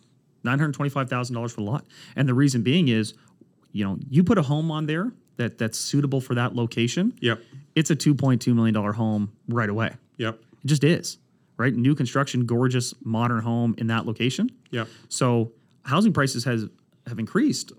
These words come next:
Speaker 1: but they're not one point two million dollars to build a home of that size.
Speaker 2: Yep.
Speaker 1: I mean, we even, we kinda looked at here, luxury, high-end, custom home is maybe,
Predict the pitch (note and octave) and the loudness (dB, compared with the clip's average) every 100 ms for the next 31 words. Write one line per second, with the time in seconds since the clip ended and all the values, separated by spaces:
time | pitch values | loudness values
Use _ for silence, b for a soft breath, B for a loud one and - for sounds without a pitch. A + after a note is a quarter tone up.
0 | A3 - A#2 - A#2+ A#2 C3 - _ - | -10 -6 -6 -4 -2 0 0 -2 _ -10
1 | A#2+ C3 B2+ A#2+ - A#2+ A2+ G#2+ A2+ B2+ | -2 -2 0 -2 0 0 0 -2 -2 -2
2 | A2+ A2 A2 G#2+ G#2 - _ _ - A2 | -2 -4 -4 -2 -4 -8 _ _ -10 -6
3 | A#2 G#2 G#2 F#2+ B2 C#3+ - - B B | -4 -4 -4 -4 -4 -4 -6 -12 B B
4 | B A2+ A#2+ A#2 C#3+ C#3 B2 - B2+ B2+ | B -2 0 2 2 2 0 -2 -4 -2
5 | C3+ A#2+ A#2+ A#2 A2+ A#2 A2 G#2 b b | 0 0 0 -2 -2 0 0 -4 b b
6 | - A#2+ B2+ - A#2 A2 A2+ A#2 A2 G#2+ | -2 0 0 -2 -4 -2 -2 0 -2 -4
7 | A#2+ - A2 B2+ A#2+ A2 G#2+ B B _ | -8 -6 -6 -4 -2 -2 -4 B B _
8 | A#2+ A2+ A2+ G#2+ G#2 G#2 | -4 0 0 0 0 0